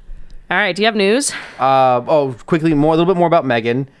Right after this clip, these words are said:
Speaker 2: So
Speaker 1: Yes.
Speaker 2: she also mentioned that text that she was just on an episode where we were talking about something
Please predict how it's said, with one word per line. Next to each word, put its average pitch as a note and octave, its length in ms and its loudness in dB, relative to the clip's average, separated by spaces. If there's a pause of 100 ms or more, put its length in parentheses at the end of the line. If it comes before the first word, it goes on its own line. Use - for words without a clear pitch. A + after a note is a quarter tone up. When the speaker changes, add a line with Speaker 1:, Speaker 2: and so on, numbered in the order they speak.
(260)
Speaker 2:
So D#3 320 2
Speaker 1:
Yes. - 380 -2
Speaker 2:
she F3 220 0
also G3+ 320 4
mentioned D#3+ 380 0
that - 260 -2 (160)
text C#3+ 300 0
that C3 100 -10
she D3+ 80 -2
was C3+ 80 -2
just B2 140 -10 (160)
on C3 180 2
an B2 80 0
episode A#2+ 420 -2
where A#2 120 0
we A2+ 120 -2
were G#2+ 140 -2
talking A2+ 400 -4
about G#2+ 300 -4
something G#2+ 400 -6